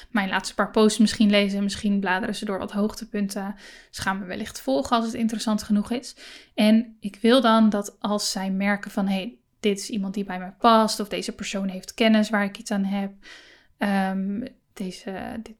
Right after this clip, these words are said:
dit bedrijf biedt iets aan wat ik wellicht wel wil." Dan wil ik eigenlijk dat ze op een gegeven moment beslissen om naar mijn website te gaan. En daar blogs te lezen. En in die blogs kunnen zij dan waardevolle content vinden waar ze wellicht gewoon al verder mee kunnen. Super fijn.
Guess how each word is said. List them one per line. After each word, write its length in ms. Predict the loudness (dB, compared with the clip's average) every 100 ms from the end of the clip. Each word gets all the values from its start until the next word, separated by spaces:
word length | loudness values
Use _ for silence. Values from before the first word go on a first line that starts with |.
| -4
dit 200 | -4 -2
bedrijf 540 | -4 -2 -2 -4 -10
biedt 300 | -4 2 2
iets 280 | 0 -8 -2
aan 400 | 4 6 6 6
wat 160 | 2 -2
ik 80 | -6
wellicht 440 | -2 2 2 0
wel 180 | -4 -6
wil." 200 | 0 2
Dan 160 | 4 4
wil 120 | 4
ik 120 | 2
eigenlijk 440 | 0 -2 -2 -4 -4
dat 160 | -8
ze 100 | -8
op 80 | -10
een 60 | -2
gegeven 200 | 2 4
moment 180 | 2
beslissen 480 | 0 -4 -4 -2 -4
om 140 | -4 -2
naar 180 | -2
mijn 320 | -4 -6 -8 -10 -20 _ -8
website 440 | -6 -6 -10 -10
te 100 | -10
gaan. 400 | -12 -12 -12 -14 _ -12 -12 -4
En 140 | 0
daar 300 | 2 2 0
blogs 400 | 0 2 2 -2
te 100 | -8
lezen. 360 | -8 -8 -8 -6
En 120 | -2
in 100 | 4
die 140 | 4 4
blogs 340 | 4 4 2
kunnen 200 | -2 0
zij 180 | 2 0
dan 120 | 0
waardevolle 480 | -4 -4 -4 -4 -2
content 400 | 0 2 2 0
vinden 280 | 4 4 4
waar 140 | 0
ze 120 | -2
wellicht 340 | 0 0 0 -6
gewoon 240 | -12 -12
al 100 | -8
verder 280 | -2 2 2
mee 160 | 2
kunnen. 420 | 0 0 0 -2 -10 -14
Super 280 | -10 -6 -6
fijn. 420 | -4 -4 -4